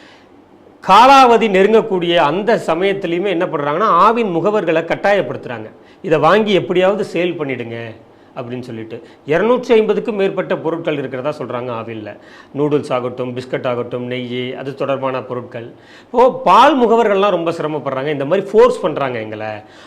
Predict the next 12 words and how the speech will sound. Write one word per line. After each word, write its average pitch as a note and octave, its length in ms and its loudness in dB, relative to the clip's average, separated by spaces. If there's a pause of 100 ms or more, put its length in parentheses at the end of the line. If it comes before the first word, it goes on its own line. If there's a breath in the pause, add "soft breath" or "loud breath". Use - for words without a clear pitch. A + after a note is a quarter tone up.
அப்படி D#3 320 -2
சப்போஸ் A3 420 4
அந்த G3+ 140 0
பொருட்களை F#3+ 520 0
ஏத்துக்க F#3 300 -4
முடியாதுன்னு E3 580 0
சொன்னா, B2 480 -8 (340 loud breath)
பால் A3 520 6
கொடுக்கறத G#3 540 0
கட் F#3 240 -8
பண்ணிடுறாங்க. A#2+ 500 -4 (320)
முன்னறிவிப்பின்றி F3+ 1000 -2